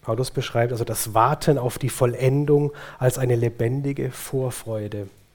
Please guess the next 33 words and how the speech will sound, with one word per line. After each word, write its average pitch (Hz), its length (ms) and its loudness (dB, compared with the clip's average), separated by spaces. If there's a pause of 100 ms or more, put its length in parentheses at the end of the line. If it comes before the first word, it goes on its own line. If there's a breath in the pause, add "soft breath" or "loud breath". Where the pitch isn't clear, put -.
(880)
Und 135 100 4
in 117 100 2
Vers 110 280 -2
zwölf 123 180 2
hat 123 140 0
er 117 100 2
geschrieben, 123 380 -2 (260 loud breath)
dass - 240 -4
alles, - 500 4
dass 123 140 -4
er 107 120 -2
alles 151 260 6
daran 135 260 6
setzt, - 400 0
ans 131 300 -2
Ziel 135 240 4
zu - 160 -10
kommen. 110 460 -4 (1600 loud breath)
Ihr 127 120 4
erinnert 135 240 2
euch 127 160 -2
selbst - 300 2
noch 143 100 0
an 123 100 0
euren 110 240 -2
Nachbarn 123 400 -4
gerade 143 280 4
eben. 139 300 -2 (220 loud breath)
Nicht 143 180 4
schuldfrei 156 680 6 (280 loud breath)
zu - 140 -2
sein 131 320 6
heißt, 127 300 2